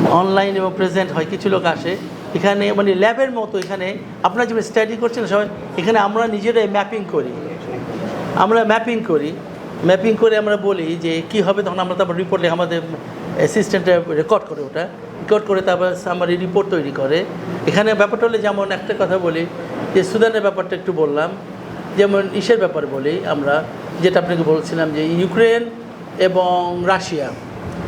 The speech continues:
তেরো, তেরো মাস যুদ্ধের পরে আমাদেরকে একটা অ্যাসাইনমেন্ট দিয়েছিল ইউরোপিয়ান ইউনিয়ন আমাদের স্কুলকে, এই যে বলেছে যে এইটা কী হবে, কোন দিকে যাচ্ছে, একদম ওপেন, একদম এখানে কোনো আপনি বাধা ধরা নাই, একদম সফট, creativity, all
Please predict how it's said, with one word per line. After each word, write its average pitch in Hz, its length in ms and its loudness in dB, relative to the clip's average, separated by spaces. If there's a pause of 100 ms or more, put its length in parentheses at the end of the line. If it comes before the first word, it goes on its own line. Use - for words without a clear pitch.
(720)
তেরো, 202 300 4 (220)
তেরো 214 240 4
মাস 240 220 2
যুদ্ধের 208 340 4
পরে 175 260 0
আমাদেরকে 185 400 -2
একটা 180 180 -2
অ্যাসাইনমেন্ট 175 400 -4
দিয়েছিল 160 280 -2
ইউরোপিয়ান 160 440 0
ইউনিয়ন 143 320 0
আমাদের 147 260 0
স্কুলকে, 139 480 0 (500)
এই 139 60 2
যে 139 200 6
বলেছে 165 380 2
যে 190 80 2
এইটা 214 480 2 (920)
কী 240 160 4
হবে, 196 260 4
কোন 247 160 2
দিকে 202 220 2
যাচ্ছে, 165 180 0
একদম 214 380 0
ওপেন, 202 260 0
একদম 196 220 0
এখানে 220 240 0
কোনো 220 160 0
আপনি 214 200 -2
বাধা 185 260 2
ধরা 185 180 -2
নাই, 143 160 -6 (400)
একদম 196 300 2 (800)
সফট, 196 320 2 (340)
creativity, 202 600 2
all 208 220 4